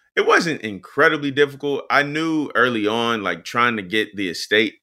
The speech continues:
uh, would be difficult. You know, uh, his mother and, you know, people, like, super, super close to him, whether it be Faith and Lil' Kim.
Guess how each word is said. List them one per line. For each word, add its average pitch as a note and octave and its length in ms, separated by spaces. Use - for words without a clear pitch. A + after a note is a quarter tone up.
uh, F2+ 360
would F#2+ 180
be G2+ 220
difficult. G#2 580
You G2 120
know, F2+ 180
uh, F2+ 420
his G2+ 180
mother F#2+ 600
and, E2+ 220
you C3 80
know, B2 120
people, D3 300
like, F#2+ 200
super, C3 320
super G#2 280
close G2 360
to G2 80
him, F#2+ 160
whether F#2 160
it E2+ 80
be F2 100
Faith G2+ 460
and F2 120
Lil' F#2 180
Kim. G2+ 340